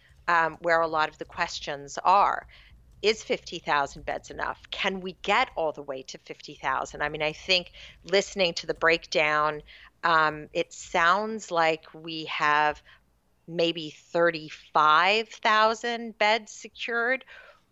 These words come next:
What happens, um, to the rest? How do we, how do we get more?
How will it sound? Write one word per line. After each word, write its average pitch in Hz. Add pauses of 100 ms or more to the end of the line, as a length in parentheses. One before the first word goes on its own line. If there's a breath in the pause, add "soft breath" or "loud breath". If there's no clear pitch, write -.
(140)
What 175
happens, 185
um, 160 (160)
to -
the 165
rest? 196
How 170
do 170
we, 151 (100)
how -
do 165
we 165
get 156
more? 190